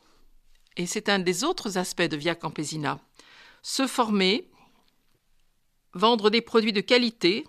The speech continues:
et ici on a mis l'accent sur la création de petits vergers, le greffage de manguiers, choisir des variétés, et en deux mille treize, les coopérateurs étaient mille six cents.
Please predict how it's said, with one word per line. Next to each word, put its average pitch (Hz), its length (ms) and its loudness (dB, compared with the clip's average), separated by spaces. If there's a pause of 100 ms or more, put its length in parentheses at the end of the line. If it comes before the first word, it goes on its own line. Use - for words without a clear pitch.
(340)
et 175 220 -2
ici 247 320 0
on 302 100 0
a 196 80 2
mis 202 160 2
l'accent 190 460 0
sur 185 320 -2
la 175 100 0
création 190 420 0
de 160 100 -4
petits 269 320 -4
vergers, 180 540 0 (380)
le 180 160 0
greffage 214 680 2
de 170 60 -2
manguiers, 175 540 0 (880)
choisir 233 500 2
des 190 120 6
variétés, 185 680 0 (640)
et 226 280 2 (300)
en 180 120 -2
deux 233 120 2
mille 220 220 -4
treize, 175 440 -2 (260)
les 185 180 -2
coopérateurs 202 1040 0
étaient 170 340 0
mille 254 200 -2
six 226 200 -4
cents. 147 300 -4